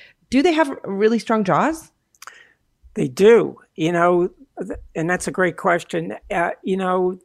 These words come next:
Speaker 2: the rodent, the word rodent, Allie, means to gnaw, G N A W, which is different, by the way, is chewing. People say they chew on things. Well,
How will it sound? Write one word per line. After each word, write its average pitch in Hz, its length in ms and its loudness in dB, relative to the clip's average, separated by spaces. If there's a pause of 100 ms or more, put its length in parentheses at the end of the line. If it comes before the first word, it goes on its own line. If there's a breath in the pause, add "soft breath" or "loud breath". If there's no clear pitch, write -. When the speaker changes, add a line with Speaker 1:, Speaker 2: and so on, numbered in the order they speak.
(500)
Speaker 2:
the 208 240 -6
rodent, 196 520 2
the 185 80 -2
word 202 220 4
rodent, 160 720 2 (160)
Allie, 160 300 -4
means 156 540 -8 (140)
to 190 220 -4
gnaw, 175 420 -2 (180)
G 175 320 -4
N 165 220 -4
A 160 200 -4
W, 151 420 -4 (400 loud breath)
which 156 220 -6
is 165 60 -6
different, 180 340 -2
by 156 140 4
the 156 100 -2
way, 143 160 0
is 131 100 -12
chewing. - 460 -6
People 180 240 -8
say 165 140 -4
they 160 140 -6
chew 285 340 -2
on 202 160 -2
things. 160 320 -8
Well, 190 400 0